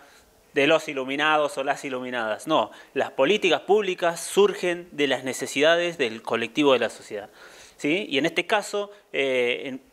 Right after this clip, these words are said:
muchas de las, de las situaciones que se vienen planteando, eh, por esta lucha de largos años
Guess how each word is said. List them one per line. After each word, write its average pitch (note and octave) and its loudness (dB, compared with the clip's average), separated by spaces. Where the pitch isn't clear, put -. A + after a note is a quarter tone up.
muchas G3 2
de D#3 2
las, C#3+ -4
de D3 -6
las C3+ -4
situaciones C#3+ -4
que B2 -6
se C3+ -6
vienen D#3+ 0
planteando, D#3+ -2
eh, B2+ 2
por C3+ 0
esta C#3 0
lucha D3+ 0
de A#2 2
largos F3+ 0
años F#3+ -6